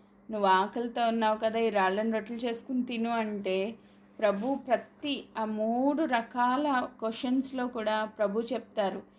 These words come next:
"ఈ రీ-, ఈ రీతిగా వాక్యం రాసిపెట్టి ఉంది కాబట్టి నేను చేయను" అని సాతాన్ని ఎదిరించగలిగారు. So,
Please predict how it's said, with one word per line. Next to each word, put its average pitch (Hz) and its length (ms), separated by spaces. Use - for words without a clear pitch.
"ఈ 233 260
రీ-, 262 120
ఈ 240 360
రీతిగా 254 500
వాక్యం 233 500
రాసిపెట్టి 208 680
ఉంది 185 360
కాబట్టి 202 760
నేను 208 200
చేయను" 190 340
అని 196 340
సాతాన్ని 226 680
ఎదిరించగలిగారు. 208 1200
So, 226 100